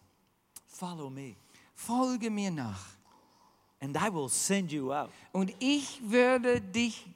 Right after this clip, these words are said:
Speaker 2: senden.
Speaker 1: To fish for men.
Speaker 2: Um Menschen zu retten.
Speaker 1: I will send you out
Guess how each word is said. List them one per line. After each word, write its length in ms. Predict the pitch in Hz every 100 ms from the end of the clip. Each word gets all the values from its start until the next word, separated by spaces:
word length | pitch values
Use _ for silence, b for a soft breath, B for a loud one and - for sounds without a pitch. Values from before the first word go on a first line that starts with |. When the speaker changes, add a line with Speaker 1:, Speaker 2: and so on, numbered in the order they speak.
| _ _ _ _ -
Speaker 2:
senden. 840 | 151 160 269 294 233 160 110 92 - - _ _ _ _ _ -
Speaker 1:
To 120 | 131
fish 340 | - 156 139 -
for 120 | 113
men. 240 | 110 98 90 b b b b -
Speaker 2:
Um 360 | 180 180 180
Menschen 680 | 208 233 233 - 214 175 131 117 b b b
zu 280 | - - 147
retten. 520 | 165 180 - 117 107 95 - 143
Speaker 1:
I 100 | 214
will 140 | 202
send 300 | - 185 165 147
you 140 | 131
out 240 | 143 113